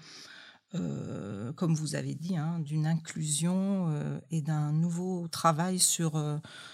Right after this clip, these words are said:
euh, sur la nudité, sur le, le vêtement, sur le vêtement, euh, sur le, un nouveau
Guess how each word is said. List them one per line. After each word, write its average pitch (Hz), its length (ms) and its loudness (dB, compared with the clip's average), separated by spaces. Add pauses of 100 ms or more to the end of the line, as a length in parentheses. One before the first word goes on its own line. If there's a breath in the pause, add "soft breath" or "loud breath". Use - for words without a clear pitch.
(360 loud breath)
euh, - 300 -6
sur - 380 4
la 160 120 4
nudité, 170 760 2
sur 170 280 2
le, 147 340 -2
le 160 120 0
vêtement, 156 480 -2 (300)
sur 160 240 -8
le 160 100 0
vêtement, 165 800 -2
euh, 160 300 -2 (680 loud breath)
sur 185 260 6
le, 185 140 6
un 185 160 10
nouveau 233 840 10